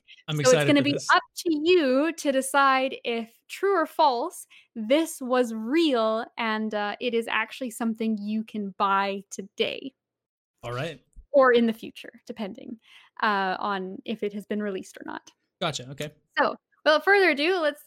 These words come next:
Speaker 2: let's get into it. Um, number one, Bethesda's time-bending Deathloop is coming to P S five and P C next month.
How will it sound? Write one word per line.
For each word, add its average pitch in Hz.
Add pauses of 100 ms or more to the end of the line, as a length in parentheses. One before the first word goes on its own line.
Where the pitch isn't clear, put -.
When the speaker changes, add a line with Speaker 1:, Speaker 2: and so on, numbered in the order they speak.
(140)
Speaker 2:
let's 254
get 262
into 247
it. 415 (120)
Um, 226
number 311
one, 240 (1040)
Bethesda's 392
time-bending 330
Deathloop 233 (100)
is -
coming 320
to 302
P 302
S 330
five 277
and 247
P 277
C 277
next 240
month. 226